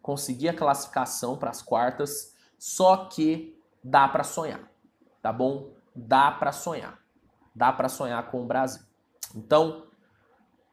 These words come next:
bela classificação, vitória emocionante, né?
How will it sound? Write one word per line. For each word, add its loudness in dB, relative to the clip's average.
bela 8
classificação, 0
vitória 6
emocionante, -2
né? -4